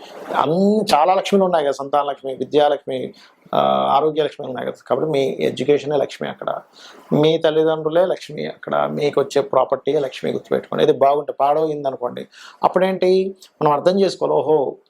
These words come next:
స్వప్న రూపంలో ఏదో భూమి ఇబ్బంది వస్తున్నట్టుగా, లేకపోతే ఏదో వాహనం డ్యామేజ్ అయినట్టుగా వస్తుంటే something శుక్రుడు ఎక్కడో పాడేయడం మీరు అర్థం చేసుకోవాలి.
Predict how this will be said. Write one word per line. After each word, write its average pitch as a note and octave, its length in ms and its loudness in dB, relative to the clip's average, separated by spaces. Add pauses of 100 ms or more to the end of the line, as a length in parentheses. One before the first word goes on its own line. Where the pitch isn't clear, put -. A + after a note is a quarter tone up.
(200)
స్వప్న C#3+ 380 0
రూపంలో E3 300 0
ఏదో D#3+ 100 2
భూమి D3 300 -2
ఇబ్బంది C#3 280 -2
వస్తున్నట్టుగా, - 600 -2
లేకపోతే - 340 -2
ఏదో B2+ 160 0
వాహనం B2+ 480 0
డ్యామేజ్ B2 320 -2
అయినట్టుగా - 260 -4
వస్తుంటే - 340 -2
something E3+ 400 0
శుక్రుడు E3+ 340 0
ఎక్కడో D#3+ 200 2
పాడేయడం C#3+ 480 2
మీరు C3+ 160 -8
అర్థం C3 240 -8
చేసుకోవాలి. A#2+ 380 -4